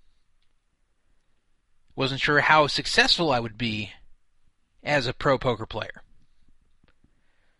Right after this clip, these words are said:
But I guess it turned out okay, 'cause ten years later, um, I haven't gone back to work.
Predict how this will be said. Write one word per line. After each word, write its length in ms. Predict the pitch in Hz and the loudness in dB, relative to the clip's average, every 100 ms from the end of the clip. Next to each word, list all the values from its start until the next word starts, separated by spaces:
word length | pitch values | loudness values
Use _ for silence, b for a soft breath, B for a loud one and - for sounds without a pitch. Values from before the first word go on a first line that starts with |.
| _ _ _ _ _ _ _ _ _ _ - | _ _ _ _ _ _ _ _ _ _ -4
But 120 | - | 2
I 60 | 311 | 4
guess 200 | 294 254 | 4 2
it 80 | |
turned 160 | 247 247 | 0 2
out 140 | 233 | 2
okay, 340 | 226 - 262 226 | 2 4 6 6
'cause 160 | 165 | 2
ten 180 | - 190 | -2 -2
years 280 | 202 196 151 | 0 -2 2
later, 360 | 220 202 170 165 | 2 4 2 0
um, 340 | 147 147 135 - - _ _ _ - | -2 -4 -12 -20 -20 _ _ _ -2
I 60 | |
haven't 220 | 143 156 151 | 2 2 2
gone 200 | 147 147 | 2 2
back 160 | 156 | -2
to 80 | 139 | 0
work. 340 | 160 220 - | -2 -2 -6